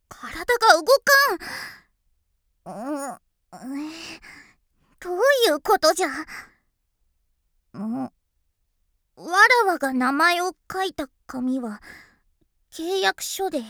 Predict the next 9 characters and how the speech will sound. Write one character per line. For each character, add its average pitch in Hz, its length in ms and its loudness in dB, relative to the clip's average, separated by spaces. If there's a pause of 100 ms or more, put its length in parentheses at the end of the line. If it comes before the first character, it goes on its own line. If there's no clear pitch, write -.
(1000)
あ、 240 180 -12 (760)
あ 214 160 -8
れ 311 140 -6
は 330 220 0 (720)
奴 208 200 -10
隷 262 100 -10 (420)
契 339 260 -10
約 330 180 -12
書？ - 300 -18